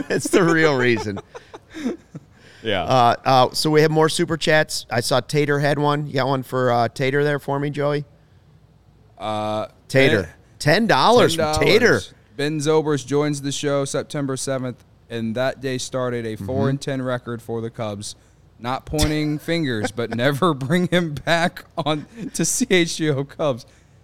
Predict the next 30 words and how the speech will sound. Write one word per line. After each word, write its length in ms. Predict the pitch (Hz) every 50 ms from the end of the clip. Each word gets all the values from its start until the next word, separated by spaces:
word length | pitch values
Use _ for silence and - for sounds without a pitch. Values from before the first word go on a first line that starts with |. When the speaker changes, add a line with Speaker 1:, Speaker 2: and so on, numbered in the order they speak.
| _ - -
Speaker 2:
Tater, 380 | - 165 165 165 165 165 160 -
I 120 | - 139
can't 320 | 139 - - 160 156 147 -
promise 440 | - 147 135 127 127 123 117 - -
that 180 | - 117 113 107
we 100 | 110 107
won't 260 | 101 110 110 110 98
bring 200 | - 110 104 104
him 80 | 101
back 100 | 92 98
Speaker 1:
That's 260 | 98 135 147 147 95 92
Speaker 2:
on. 60 | 90
Speaker 1:
sacrilegious. 800 | 151 139 127 120 - 131 123 117 113 110 101 98 107 107 - - _ -
You 200 | - 170 190 202
Speaker 2:
Yeah. 100 | 185 -
Speaker 1:
take 380 | 175 170 165 170 160 131 -
Ben 240 | - 160 156 156 151
Zobrist's 560 | 139 120 123 151 147 143 143 156 135 135 135
Speaker 2:
We're 40 | 139 143
Speaker 1:
name 200 | 139 139 135 127
out 140 | 127 127 127
of 60 | 123
your 160 | 117 117 117 110
mouth. 240 | 110 113 113 110
Speaker 2:
Yeah, 200 | 113 110 104 95 92 -
there's 260 | - 139 143 147 123 143
no 220 | 151 156 156 156
Ben 260 | 139 127 151 151 147
Zobrist 400 | 139 131 147 143 139 123 131 120 -
slander. 800 | - - - 131 120 120 120 120 117 113 117 113 110 110 107